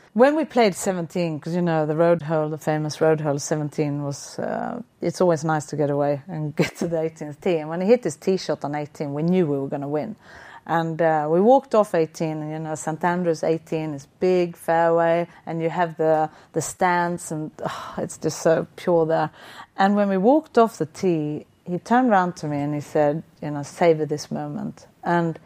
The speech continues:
and I, I mean, I get emotional when I think about it, because he really made me do that. And to this day, I can remember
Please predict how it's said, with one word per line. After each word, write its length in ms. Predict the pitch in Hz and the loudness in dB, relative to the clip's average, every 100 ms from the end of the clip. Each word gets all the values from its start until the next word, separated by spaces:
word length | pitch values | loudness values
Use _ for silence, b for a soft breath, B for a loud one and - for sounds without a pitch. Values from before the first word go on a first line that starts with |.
| b b _ | b b _
and 200 | 175 180 | -4 2
I, 420 | 185 185 190 180 | 4 4 2 2
I 20 | 175 | 2
mean, 160 | 175 | 0
I 120 | 160 | 0
get 240 | 175 180 - | 0 -2 -2
emotional 480 | 160 196 - 156 147 | -2 -2 -2 -4 -4
when 120 | 147 | -4
I 60 | |
think 280 | 147 185 208 | -4 -2 -2
about 280 | 175 101 147 | 0 0 0
it, 140 | 156 | -2
because 520 | - 165 165 - - - - _ _ _ _ _ _ _ | -4 -2 -2 -4 -12 -18 -20 _ _ _ _ _ _ _
he 240 | - 240 | -4 -2
really 260 | 240 226 190 | 2 2 2
made 360 | 175 180 208 | 2 2 2
me 120 | 175 156 | 0 -2
do 260 | 170 202 | 2 2
that. 360 | 170 101 - - B B B - | 0 -4 -8 -12 B B B -8
And 120 | 196 - | -8 -8
to 100 | - 196 | -4 0
this 240 | 233 - | 0 0
day, 400 | - 196 202 180 | 2 4 6 6
I 60 | 175 | 2
can 160 | - 180 | 0 -2
remember 800 | 180 175 202 220 180 139 131 | 0 2 2 2 2 0 -2